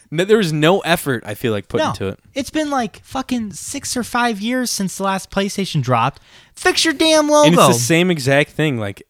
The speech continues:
Speaker 1: the P S two was the same, P S three, P S four was the s-, they were all the
Speaker 2: P S two
Speaker 1: same.
Speaker 2: was different.
Speaker 1: P S two was different?
Speaker 2: P S three was slightly different, but similar.
Speaker 1: Not a lot.
Speaker 2: This is literally the same.
Speaker 1: Same,
Speaker 2: Someone
Speaker 1: yeah.
Speaker 2: got, went into, like, uh,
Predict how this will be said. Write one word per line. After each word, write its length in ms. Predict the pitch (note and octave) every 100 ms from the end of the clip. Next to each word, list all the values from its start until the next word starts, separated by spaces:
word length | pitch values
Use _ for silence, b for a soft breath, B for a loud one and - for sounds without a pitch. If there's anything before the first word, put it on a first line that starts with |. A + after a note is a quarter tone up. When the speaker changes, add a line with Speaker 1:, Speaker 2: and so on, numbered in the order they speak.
| -
Speaker 1:
the 100 | B2
P 220 | - E3+
S 140 | D#3+ -
two 180 | D3+
was 120 | D#3+ D3
the 40 |
same, 260 | - D#3+ D#3
P 260 | - D3+ D3
S 140 | -
three, 260 | - C3+ C3+
P 260 | - D#3
S 120 | D3+ -
four 260 | - D3+
was 160 | B2+ A2+
the 40 |
s-, 120 | A2+ -
they 120 | D#3
were 100 | G#3+
all 80 | A#3
the 60 | G#3
Speaker 2:
P 60 |
S 120 | A#3
two 80 | -
Speaker 1:
same. 100 | A3
Speaker 2:
was 140 | G#3 D#3+
different. 400 | C#3 - E2 - _ _ _
Speaker 1:
P 100 | -
S 100 | D3
two 100 | - D3
was 80 |
different? 220 | G3+ G#3 F#3+
Speaker 2:
P 60 |
S 100 | C#3
three 200 | F#3+ G#3
was 200 | G3+ E3+
slightly 600 | - - - E3+ F3+ F#3+
different, 420 | F#3+ G3 - G3+
but 220 | G3 - _ _ _
similar. 560 | - - G3 D#3+ A#2 C3
Speaker 1:
Not 220 | E3 G3
a 60 | C3
lot. 460 | A2 C3+ F#3 F#3
Speaker 2:
This 200 | F#3+ -
is 220 | B3 D3
literally 720 | A#2+ A#2+ D3+ - A#3 A#3+ B3+
the 120 | G#3+ D3
same. 240 | - C3
Speaker 1:
Same, 200 | - F3+
Speaker 2:
Someone 420 | A#3 G#3 A#3+ A#3+
Speaker 1:
yeah. 60 | G#3
Speaker 2:
got, 180 | F#3 D#3
went 160 | D#3 F3+
into, 360 | F3+ - F3
like, 400 | D#3+ C#3 A#2 -
uh, 240 | G#2+ F#2+